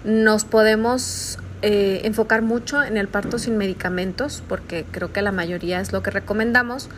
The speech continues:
pero en cierto modo también tenemos que estar abiertas a que la analgesia es una opción más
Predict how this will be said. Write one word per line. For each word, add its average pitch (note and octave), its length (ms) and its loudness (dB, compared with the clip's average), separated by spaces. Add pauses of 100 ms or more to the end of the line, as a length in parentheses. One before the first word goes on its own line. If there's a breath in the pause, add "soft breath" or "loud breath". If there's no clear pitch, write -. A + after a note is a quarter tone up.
(480 loud breath)
pero C#4+ 240 6
en C#4 80 2
cierto D#4 380 2
modo D4 260 4
también A#3 320 0
tenemos A#3 340 -2
que - 80 -2
estar A3+ 260 -2
abiertas G#3+ 760 0
a F#3+ 100 2
que G3 140 -4
la F#3+ 80 0
analgesia G3+ 760 -4
es - 160 -8
una G#3+ 140 -4
opción G#3 320 -4
más G#3 340 0